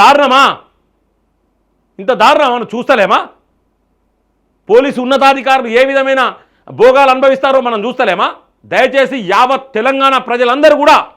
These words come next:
దీన్ని ఖండించాలి. మీరు ఖచ్చితంగా ఈ యొక్క వీడియో మీద మీరు కామెంట్ చేయాలి. ఖచ్చితంగా ఈ వీడియోను వైరల్ చేయండి. తెలంగాణ ప్రభుత్వం కళ్ళు తెరిచి ఆ ఎస్పీని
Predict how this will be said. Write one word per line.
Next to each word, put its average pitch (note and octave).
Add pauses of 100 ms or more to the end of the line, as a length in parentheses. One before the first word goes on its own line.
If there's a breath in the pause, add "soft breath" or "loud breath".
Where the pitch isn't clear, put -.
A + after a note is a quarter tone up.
దీన్ని A#3 (100)
ఖండించాలి. C4+
మీరు B3+
ఖచ్చితంగా C4+ (380 loud breath)
ఈ G#3
యొక్క A#3+ (120)
వీడియో C4+
మీద C#4
మీరు C4 (100)
కామెంట్ C4
చేయాలి. C4+ (460 loud breath)
ఖచ్చితంగా C#4+
ఈ B3 (100)
వీడియోను C4+
వైరల్ B3+
చేయండి. F#3+ (200)
తెలంగాణ C#4+ (120)
ప్రభుత్వం C4 (140)
కళ్ళు C#4
తెరిచి C#4 (440)
ఆ - (140)
ఎస్పీని C4